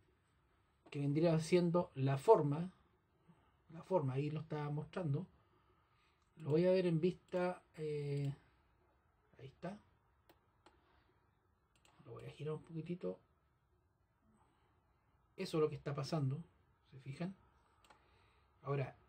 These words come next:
esto que está acá, todo esto se puede modificar. Yo, yo lo podría, vamos a inclinar este mejor. A ver si se puede.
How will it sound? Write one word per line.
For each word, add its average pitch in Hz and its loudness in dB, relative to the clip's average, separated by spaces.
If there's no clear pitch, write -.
esto 156 -6
que 170 -2
está 214 0
acá, 208 2
todo 180 -4
esto 170 -6
se 147 -2
puede 160 2
modificar. 139 0
Yo, 143 -14
yo 135 0
lo 135 0
podría, 135 0
vamos 147 -6
a 139 -4
inclinar 135 0
este 170 -2
mejor. 185 -6
A 170 -20
ver 143 -14
si - -16
se 127 -16
puede. 170 -8